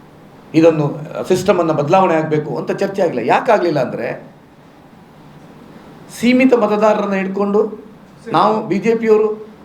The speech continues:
ಜಾಸ್ತಿ ಅದನ್ನ ಮಾಡ್ತಾ ಇತ್ತು. ಎಂತದು, ಎನ್ರೋಲ್ ನಾವೇ ಮಾಡೋದು, ನಾವೇ ಗೆಲ್ತಾ ಇತ್ತು. ಆದ್ರೆ ಅದು ಪ್ರಜಾಪ್ರಭುತ್ವ ವ್ಯವಸ್ಥೆಗೆ ಒಳ್ಳೆ ಅಲ್ಲ. ಶಿಕ್ಷಕರದ್ದು ಹಾಗೆ ಮಾಡಿ, ಪದವೀಧರದ್ದು ಒಮ್ಮೆ ನೋಂದಣಿ ಆದ್ಮೇಲೆ ಹೊಸ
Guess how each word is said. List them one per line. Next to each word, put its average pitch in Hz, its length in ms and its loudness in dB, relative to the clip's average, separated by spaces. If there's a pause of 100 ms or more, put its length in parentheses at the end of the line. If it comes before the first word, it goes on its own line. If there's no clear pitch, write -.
(460)
ಜಾಸ್ತಿ 185 300 2
ಅದನ್ನ 185 180 0
ಮಾಡ್ತಾ 180 320 2
ಇತ್ತು. 147 180 -2
ಎಂತದು, 147 380 -4 (160)
ಎನ್ರೋಲ್ 170 320 2
ನಾವೇ 170 220 4
ಮಾಡೋದು, 160 460 -2 (440)
ನಾವೇ 254 240 -2
ಗೆಲ್ತಾ 202 240 0
ಇತ್ತು. - 240 -4 (1800)
ಆದ್ರೆ 233 200 4
ಅದು 196 320 -4
ಪ್ರಜಾಪ್ರಭುತ್ವ 247 640 2
ವ್ಯವಸ್ಥೆಗೆ 214 300 2
ಒಳ್ಳೆ 175 160 4
ಅಲ್ಲ. - 280 -4 (500)
ಶಿಕ್ಷಕರದ್ದು 269 560 2
ಹಾಗೆ 208 200 2
ಮಾಡಿ, 117 220 -6 (360)
ಪದವೀಧರದ್ದು 240 680 2
ಒಮ್ಮೆ 254 640 0 (440)
ನೋಂದಣಿ 214 320 2
ಆದ್ಮೇಲೆ 165 300 0
ಹೊಸ 185 240 -2